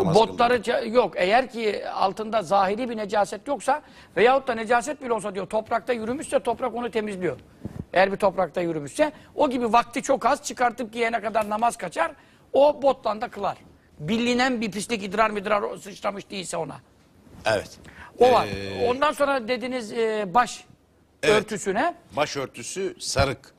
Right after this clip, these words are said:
Speaker 2: Sarık, başörtüsüne sarığı Hanefi mezhebinde caiz değil. Ee, Maliki'de caiz değil, Şafii'de caiz değil, Hanbeli'de bir cevaz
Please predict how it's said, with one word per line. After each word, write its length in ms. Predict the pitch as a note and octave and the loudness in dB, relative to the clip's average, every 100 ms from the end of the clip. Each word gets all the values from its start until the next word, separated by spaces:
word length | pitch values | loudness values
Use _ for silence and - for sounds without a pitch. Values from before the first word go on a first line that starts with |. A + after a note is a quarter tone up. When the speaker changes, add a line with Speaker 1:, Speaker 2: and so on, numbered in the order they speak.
| D#3 | -12
Speaker 2:
Sarık, 420 | - A3+ B3 - | 0 2 2 0
başörtüsüne 680 | A3 A#3+ C#4+ A#3+ A#3 A3 A3+ | 0 0 0 -2 -6 -6 -6
sarığı 220 | - A3+ | -2 0
Hanefi 360 | C4+ B3 A#3+ A#3+ | 2 2 0 -4
mezhebinde 500 | B3 A3 A3 A3 A#3+ | -4 -4 -4 -4 -2
caiz 320 | G#3+ G#3+ F#3+ | 2 2 2
değil. 180 | E3+ C#3+ - _ _ - - - - | -2 -4 -8 _ _ -20 -20 -20 -2
Ee, 260 | E3 F3+ F3+ | 2 4 4
Maliki'de 600 | F3 G3+ A3+ G#3 A#3 A#3+ | 4 4 2 -2 -2 0
caiz 320 | G#3+ G#3 F#3 | 2 2 2
değil, 100 | F3+ | -6
Şafii'de 520 | D3 F#3+ G3+ A3 A3 G#3+ | 0 2 2 0 -4 -2
caiz 340 | G#3 G3 F3 | 2 0 0
değil, 100 | C4 | -4
Hanbeli'de 760 | G3+ G3+ A#3 A#3 A3+ A3+ G#3+ D3 - _ _ _ _ _ | -2 0 2 2 2 2 2 2 -4 _ _ _ _ _
bir 160 | G3+ G3 | 0 2
cevaz 440 | F3 F#3+ E3+ - | 4 4 4 0